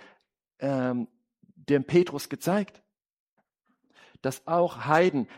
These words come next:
die zum Glauben an Jesus kommen, gerettet sind. Sie bekommen den Heiligen Geist genauso wie die jüdischen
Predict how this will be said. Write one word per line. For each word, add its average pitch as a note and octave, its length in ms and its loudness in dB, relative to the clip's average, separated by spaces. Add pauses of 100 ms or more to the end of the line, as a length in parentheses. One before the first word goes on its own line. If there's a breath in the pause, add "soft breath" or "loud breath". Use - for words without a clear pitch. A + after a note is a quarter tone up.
die C#3 60 -12
zum D#3 220 -4
Glauben E3+ 340 4
an E3 80 4
Jesus D3+ 460 -4
kommen, A2+ 320 -4 (1500)
gerettet D#3+ 540 -8 (200)
sind. - 380 -12 (760 soft breath)
Sie - 220 -8
bekommen D3 380 -2
den C#3 160 0
Heiligen D3 360 2
Geist E3+ 440 -2
genauso C3+ 500 -2
wie E3 100 -6
die E3 120 -6
jüdischen G#3 580 -4